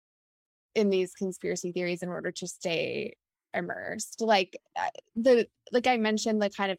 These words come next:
influencers within the Larry Stylinson fandom who sort of deliberately controlled the information that was getting onto people's Tumblr feeds. But, like, that has its limits, obviously, right? Like, <laughs> you do look at things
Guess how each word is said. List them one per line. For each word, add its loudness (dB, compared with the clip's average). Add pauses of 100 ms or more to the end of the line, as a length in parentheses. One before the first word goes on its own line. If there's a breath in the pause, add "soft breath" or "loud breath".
influencers -2
within -2
the -2
Larry -2
Stylinson -2 (480)
fandom 4
who 2
sort -2
of -2
deliberately 0
controlled -2
the 0
information -4
that -2
was -6
getting -2
onto -4
people's -6
Tumblr -2
feeds. 4
But, 4
like, 4 (320 loud breath)
that 2
has -2
its -6
limits, 0
obviously, -4
right? 0
Like, 2
<laughs> -20
you 2
do 2
look 2
at 0
things -2